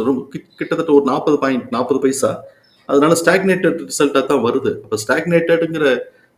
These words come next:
ஏரியாக்குள்ள நம்ம வந்து அதை நம்ம டூல், நம்ம வந்து அந்த கான்செப்டை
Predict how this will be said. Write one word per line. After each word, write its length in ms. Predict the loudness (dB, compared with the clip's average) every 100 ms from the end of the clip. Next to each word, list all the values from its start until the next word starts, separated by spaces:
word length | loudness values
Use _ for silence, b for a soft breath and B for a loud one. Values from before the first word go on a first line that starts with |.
| 6
ஏரியாக்குள்ள 480 | 8 8 4 2
நம்ம 220 | 0 2 2
வந்து 180 | 2 2
அதை 160 | 2
நம்ம 200 | 0 0 -2 -2 -8 -2
டூல், 200 | 2 2
நம்ம 160 | 2 0 0
வந்து 160 | 0
அந்த 180 | -2 -2 -2
கான்செப்டை 420 | -4 -4 -6 -4